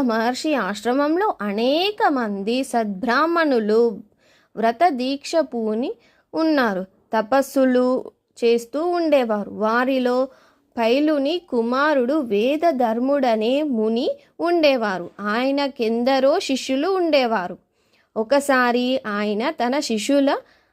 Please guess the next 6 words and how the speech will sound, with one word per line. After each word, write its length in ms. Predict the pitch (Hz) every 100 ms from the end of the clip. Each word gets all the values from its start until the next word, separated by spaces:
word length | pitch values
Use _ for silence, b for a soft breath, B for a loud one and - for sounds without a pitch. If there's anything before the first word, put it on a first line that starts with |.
| b 190
భక్తి 560 | 214 233 - _ 427
శ్రద్ధలను 840 | 466 320 269 220 247 240 226 233 262 247
పరీక్షించదలచి, 1400 | 214 302 - 330 320 311 277 220 196 208 208 240 254 254 b b
అందరినీ 680 | 202 226 269 294 277 294 320
పిలిచి 580 | 330 240 226 214 302 359
ఇలా 280 | 277 254 294